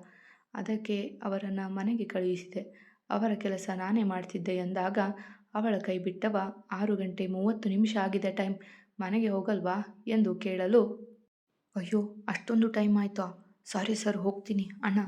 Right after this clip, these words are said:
ಎಲ್ಲ ಪಾತ್ರೆ ಕ್ಲೀನ್ ಆಗಿದೆ, ಒಳಗೆ ಇಟ್ಕೊಳ್ಳಿ" ಎಂದು ಓಡುವವಳು ಕಾಲಿಗೆ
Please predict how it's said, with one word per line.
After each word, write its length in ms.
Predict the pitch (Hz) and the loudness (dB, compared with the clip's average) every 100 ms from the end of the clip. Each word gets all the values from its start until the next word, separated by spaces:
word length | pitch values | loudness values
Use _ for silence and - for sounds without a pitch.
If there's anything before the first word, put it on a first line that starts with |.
| 202 | 0
ಎಲ್ಲ 180 | 196 202 | 0 0
ಪಾತ್ರೆ 340 | 208 190 180 214 | 0 0 0 -4
ಕ್ಲೀನ್ 340 | - 180 208 | -4 0 2
ಆಗಿದೆ, 300 | 196 196 190 | 2 0 0
ಒಳಗೆ 300 | 175 175 208 | 2 2 2
ಇಟ್ಕೊಳ್ಳಿ" 420 | 202 - 202 190 196 | -2 0 2 2 0
ಎಂದು 260 | 208 214 190 208 | 0 0 0 0
ಓಡುವವಳು 540 | 233 233 202 - 180 180 | 2 4 4 2 -2 -4
ಕಾಲಿಗೆ 440 | 208 208 180 185 | -2 0 0 0